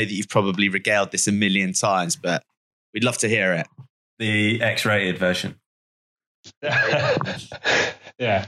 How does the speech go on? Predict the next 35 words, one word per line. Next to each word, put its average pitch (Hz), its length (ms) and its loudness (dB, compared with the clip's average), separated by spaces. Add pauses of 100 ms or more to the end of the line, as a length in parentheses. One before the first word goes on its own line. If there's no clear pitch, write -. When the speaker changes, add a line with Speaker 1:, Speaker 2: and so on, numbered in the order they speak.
(140)
Speaker 1:
Not, 175 220 2
not 202 180 2
the 196 80 0
media, 180 300 2
not 180 160 2
the 175 80 0
media 151 320 2
version, 123 400 2
the 113 60 0
Seventh 127 340 0
Heaven 113 260 0
version. 90 460 0 (320)
Speaker 3:
<laughs> - 0 - (320)
Seventh 139 540 0
Heaven. 117 360 2 (340)
Um, 135 640 2 (720)
so 160 60 0
yeah, 180 280 2
it 180 40 2
was, - 340 0
I 147 300 0 (420)
obviously 170 360 0
had 160 160 2
a, 151 420 2 (180)
had 143 80 0
a 143 60 0
good 151 180 2
second 147 320 0
half 143 160 2
of - 60 -6
the 135 80 -2
season 135 360 2
last 139 360 0
year. 135 440 0
Um, 123 680 0